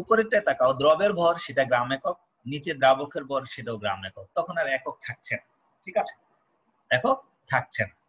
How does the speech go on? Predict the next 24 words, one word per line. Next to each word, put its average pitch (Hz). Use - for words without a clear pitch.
ওকে, -
আমরা 165
গ্রাম 143
per 143
গ্রাম 135
কেটে 135
চলে 135
যাচ্ছি, 123
কিছুই -
থাকছে -
না। -
ওকে, -
পরের 220
ডেফিনিশনটা 196
খেয়াল 107
করো, 107
আমাদের 127
আছে -
এক 226
liter 202
সম্পৃক্ত 147
দ্রবণ, 104
এখানে 156
আয়তনে 123